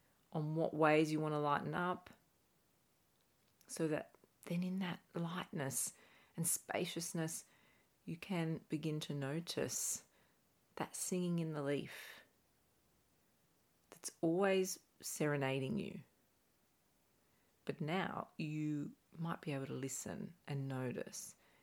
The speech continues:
and even tune into the symphony of life.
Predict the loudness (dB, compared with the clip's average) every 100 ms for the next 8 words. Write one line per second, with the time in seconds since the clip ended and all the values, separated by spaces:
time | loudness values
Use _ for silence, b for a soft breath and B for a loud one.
0 | b b -2 0 0 -4 -2 0 2 0
1 | -2 -2 -2 -6 -6 _ -12 -6 -2 0
2 | 0 -2 -4 -4 -4 -4 -4 -6 -6 -4
3 | -4 -4 -4 -2 -2 -4 -6 _ -4 -2
4 | -2 -2